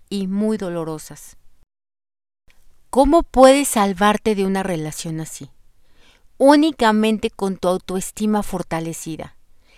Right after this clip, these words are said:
teniendo claros tus límites,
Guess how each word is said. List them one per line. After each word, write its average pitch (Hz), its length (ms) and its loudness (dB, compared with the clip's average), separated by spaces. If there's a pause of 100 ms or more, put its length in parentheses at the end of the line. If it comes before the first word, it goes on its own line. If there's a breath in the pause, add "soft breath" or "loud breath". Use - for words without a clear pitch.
(220 soft breath)
teniendo 220 760 2
claros 220 460 2
tus - 240 -10
límites, 185 680 -8